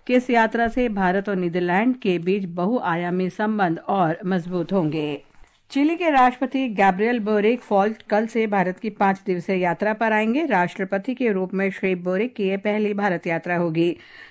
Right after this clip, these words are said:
यात्रा के दौरान राष्ट्रपति बोरिक कल प्रधानमंत्री नरेंद्र मोदी के साथ भारत चिली संबंधों के,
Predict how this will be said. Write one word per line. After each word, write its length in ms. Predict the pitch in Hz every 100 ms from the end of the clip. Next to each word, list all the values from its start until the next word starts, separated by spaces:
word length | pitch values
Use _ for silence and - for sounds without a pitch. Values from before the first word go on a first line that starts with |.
| -
यात्रा 400 | 196 214 240 269
के 160 | 277 233
दौरान 260 | 214 233
राष्ट्रपति 560 | 220 180 180 208 190 202
बोरिक 400 | 180 185 226 -
कल 140 | 190
प्रधानमंत्री 680 | 185 165 180 185 180 180 247
नरेंद्र 380 | 220 170 175 180
मोदी 280 | 175 175 226
के 140 | 226
साथ 200 | 214 214
भारत 440 | 208 170 175 208
चिली 300 | 226 190 180
संबंधों 680 | 180 180 170 170 175 202 247
के, 280 | 254 226